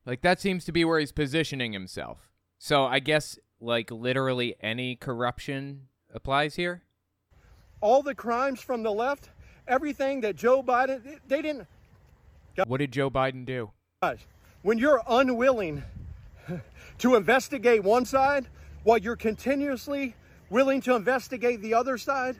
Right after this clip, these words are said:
Speaker 1: Well, what do you think Joe Biden did? Tell me.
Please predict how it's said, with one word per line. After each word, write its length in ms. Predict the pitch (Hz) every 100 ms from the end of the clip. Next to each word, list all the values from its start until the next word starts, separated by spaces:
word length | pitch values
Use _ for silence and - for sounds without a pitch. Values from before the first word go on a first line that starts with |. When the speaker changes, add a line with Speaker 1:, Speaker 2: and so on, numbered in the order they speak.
| - - -
Speaker 1:
Well, 200 | 185 240
what 220 | 196 277
do 80 | 349
you 200 | 294 311
think 260 | - 339
Joe 160 | 254 320
Biden 360 | 277 302 294 277
did? 400 | 311 294 143 - _ _
Tell 240 | - 302 349
me. 280 | 262 101